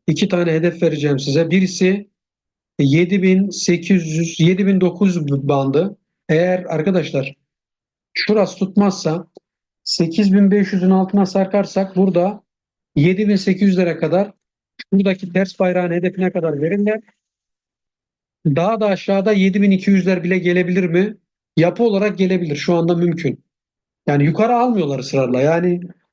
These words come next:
öyle zannediyorum ki bu Viyop'ta, Viyop'ta biliyorsunuz, e, endeks tarafında yüklü anla-, manada shortlar açıldı.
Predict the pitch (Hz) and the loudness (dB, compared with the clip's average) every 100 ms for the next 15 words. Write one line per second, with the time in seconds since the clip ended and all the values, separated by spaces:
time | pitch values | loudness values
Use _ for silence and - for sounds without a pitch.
0 | _ - 202 214 196 208 214 208 226 196 | _ 0 0 0 -2 0 0 2 0 0
1 | 226 196 196 190 214 208 190 190 151 196 | 0 0 2 2 2 2 -4 -4 0 2
2 | 202 196 190 185 185 175 175 170 - 175 | 0 0 -2 -2 -2 0 2 2 2 0
3 | 180 - 208 226 160 143 151 147 160 165 | 0 -6 -4 0 2 4 2 2 2 2
4 | 185 - 170 165 170 175 147 156 160 180 | 0 0 -2 -2 0 -2 -2 -4 -2 0
5 | 170 165 165 - 226 151 151 160 160 156 | 0 0 -2 -4 0 2 2 0 -2 -2
6 | 147 170 175 180 190 185 196 185 208 | -2 -2 0 0 0 0 -2 -2 -2